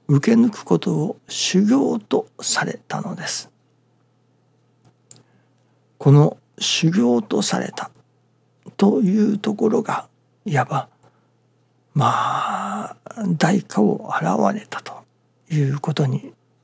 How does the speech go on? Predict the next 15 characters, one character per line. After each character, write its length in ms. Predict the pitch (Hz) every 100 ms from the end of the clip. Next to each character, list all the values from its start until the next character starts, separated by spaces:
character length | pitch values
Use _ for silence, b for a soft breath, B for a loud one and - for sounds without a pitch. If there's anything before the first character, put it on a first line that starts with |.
| -
つ 160 | -
な 100 | 131
が 120 | 117
る 100 | 131
の 120 | 147 139
で 120 | -
は 200 | 135 - -
な 140 | - 143
い 80 | 165
で 100 | 160
し 140 | -
ょ 120 | - -
う 20 |
か 80 | 165
ね。 240 | 170 220